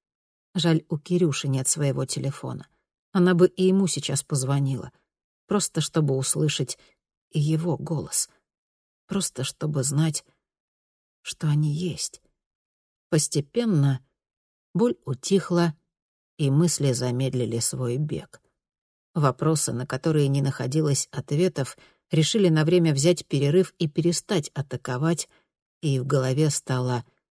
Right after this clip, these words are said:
блаженно пусто и спокойно. Состояние полудрёмы спугнул звук шагов. Кристина открыла глаза — и увидела ещё один расплывчатый силуэт.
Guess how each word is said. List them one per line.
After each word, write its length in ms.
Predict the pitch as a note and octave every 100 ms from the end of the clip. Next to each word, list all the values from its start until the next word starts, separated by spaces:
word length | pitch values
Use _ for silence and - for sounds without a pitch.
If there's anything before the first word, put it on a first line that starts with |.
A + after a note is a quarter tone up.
| _ -
блаженно 580 | C3+ A#2+ B2 F#3 D#3 B2+
пусто 560 | _ B2 - - C3 A#2+ _ _ _ _
и 120 | - B2
спокойно. 800 | - C3+ C3 - B2 E2 - _ _ _ _ _ _ _ _ _ _ _ _ _ _ _ -
Состояние 800 | - F3+ - F3 A3 A#3+ G#3+ E3
полудрёмы 920 | - F3+ D3+ C#3 F#3+ B3+ E3+ C#3+ B2 _ _
спугнул 600 | - - F#3 E3 F#3+ A#3
звук 360 | G3+ F#3 A3+ -
шагов. 640 | - A3 G#3+ - - - - _ _ _ _
Кристина 600 | - C3 - - D#3 D3 -
открыла 440 | D3 - D3 C#3+
глаза — 560 | C3 C3 A#2+ C3 E3+ F3 - _ _ _ _
и 80 | D3+
увидела 480 | C3+ C3 D#3+ E3 E3
ещё 520 | E3 F#3+ - - A#3
один 340 | C3 C#3 B2 - _ -
расплывчатый 760 | F3 - - D3 - C#3+ C#3+
силуэт. 640 | B2 D3 C#3 D3 - -